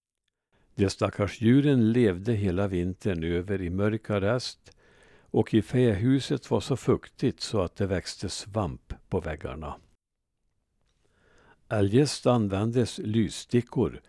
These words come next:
då det ej brann i spiseln. Utanför i skålen, eller skjulet, mellan logen och ladugården hackades grabar, granbar,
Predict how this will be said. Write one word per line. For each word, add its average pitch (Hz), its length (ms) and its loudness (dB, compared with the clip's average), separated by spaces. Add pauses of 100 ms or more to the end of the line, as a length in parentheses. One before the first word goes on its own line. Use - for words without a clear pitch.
(260)
då 90 140 2
det 87 280 -4
ej 127 200 4
brann 104 420 -2
i 95 120 -4
spiseln. 80 720 -8 (1400)
Utanför 127 600 2
i 113 80 4
skålen, 101 800 2 (320)
eller 95 480 -4
skjulet, 117 680 0 (320)
mellan 107 400 2
logen 113 440 4
och 95 200 -4
ladugården 101 920 2 (300)
hackades 117 760 0
grabar, 98 1080 0 (280)
granbar, 90 880 -2